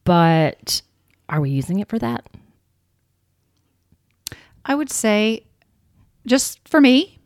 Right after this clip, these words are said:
Speaker 2: full disclosure, fifty percent. Maybe nowadays, fifty percent for that. The rest is mindless.
Speaker 1: Yeah.
Speaker 2: Just checking out what's out there today.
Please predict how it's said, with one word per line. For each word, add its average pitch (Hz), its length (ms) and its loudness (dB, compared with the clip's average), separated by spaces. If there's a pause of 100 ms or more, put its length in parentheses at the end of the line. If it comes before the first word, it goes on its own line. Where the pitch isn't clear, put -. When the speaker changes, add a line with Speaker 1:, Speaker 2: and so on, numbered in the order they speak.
(320)
Speaker 2:
full 202 180 -4
disclosure, 202 520 -6 (1000)
fifty 233 240 -4
percent. - 300 -12 (1300)
Maybe 170 220 -4
nowadays, 147 440 -10 (120)
fifty 185 180 -6
percent - 320 -14
for - 60 -16
that. - 180 -14 (220)
The 196 120 -2
rest - 420 -2 (500)
is 175 160 -6
mindless. - 680 -10 (640)
Speaker 1:
Yeah. 143 420 -4 (220)
Speaker 2:
Just - 340 -16
checking - 320 -12
out 226 540 -4
what's 254 180 -6
out 320 160 -4
there 190 160 -2
today. 185 400 -2